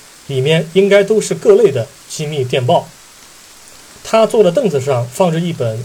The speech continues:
F M二四杠幺零野战手册，里面记录了无线电的通信规则。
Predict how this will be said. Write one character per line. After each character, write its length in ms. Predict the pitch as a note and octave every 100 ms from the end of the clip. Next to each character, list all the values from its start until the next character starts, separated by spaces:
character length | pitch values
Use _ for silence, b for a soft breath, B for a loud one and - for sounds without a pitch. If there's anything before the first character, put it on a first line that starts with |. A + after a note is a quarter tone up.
| -
F 260 | F3 F#3+ -
M 240 | E3 E3 A#2+ -
二 160 | F3+ D3
四 300 | - A3 C3+ -
杠 200 | D#3 C#3+
幺 160 | G3+
零 240 | F3 C3 E3+ -
野 160 | B2+
战 180 | B2 E3
手 180 | A#2+ A2
册， 220 | - A3 - - - - - -
里 120 | D3
面 240 | C#3 E3 G3
记 180 | - A#3+
录 160 | G3 D3+
了 220 | B2+ B2 -
无 120 | E3
线 200 | G3 A3
电 200 | F#3+ G3
的 160 | C3 A2
通 240 | - F3+
信 180 | F3+ C#3
规 180 | B2+ B3
则。 240 | D#3 A2